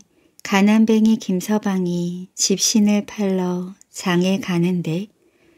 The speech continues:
다리 밑에서 페랭이를 쓴 도깨비가 쑥 나오더니 물었습니다. "김서방 장에 가시나?"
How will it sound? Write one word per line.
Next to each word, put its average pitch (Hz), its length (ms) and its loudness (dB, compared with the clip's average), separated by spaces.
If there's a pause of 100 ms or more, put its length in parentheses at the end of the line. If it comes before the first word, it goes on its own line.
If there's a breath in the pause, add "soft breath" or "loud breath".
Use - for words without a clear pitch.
(160)
다리 208 340 2
밑에서 196 800 -2 (400)
페랭이를 226 680 4
쓴 202 320 -4
도깨비가 175 1000 -4
쑥 220 400 2
나오더니 185 720 -2 (600)
물었습니다. 185 960 -2 (840)
"김서방 190 800 0
장에 180 360 -2
가시나?" 180 580 -2